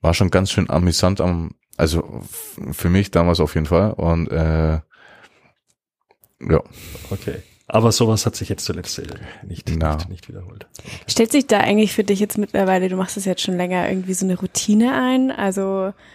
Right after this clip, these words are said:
Speaker 3: oder ist jeder Termin trotzdem noch irgendwie anders und du gehst da anders ran, oder?
Speaker 1: Hm, was heißt eine Routine? Ähm, jede Person ist ja anders, jedes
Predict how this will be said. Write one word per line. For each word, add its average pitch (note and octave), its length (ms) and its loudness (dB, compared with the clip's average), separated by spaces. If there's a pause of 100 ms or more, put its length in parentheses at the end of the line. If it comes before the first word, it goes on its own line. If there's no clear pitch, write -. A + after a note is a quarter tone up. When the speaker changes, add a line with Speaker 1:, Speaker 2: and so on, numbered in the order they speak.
(240)
Speaker 3:
oder G3 300 4
ist - 260 0
jeder F3+ 260 2
Termin F3 300 -2
trotzdem - 340 -4
noch E3 140 0
irgendwie E3+ 260 2
anders E3+ 400 2
und - 160 -6
du F3+ 60 -2
gehst - 320 -2
da - 60 0
anders F3 360 -2
ran, E3+ 140 -2
oder? E3+ 320 -2 (1120)
Speaker 1:
Hm, E2 800 2 (1000)
was - 180 0
heißt G2 220 2
eine E2+ 100 4 (180)
Routine? F2+ 800 2
Ähm, D#2 560 0 (1160)
jede F#2+ 200 4
Person G2 340 4
ist E2 100 2
ja - 80 2
anders, G2+ 380 2
jedes F#2 500 -2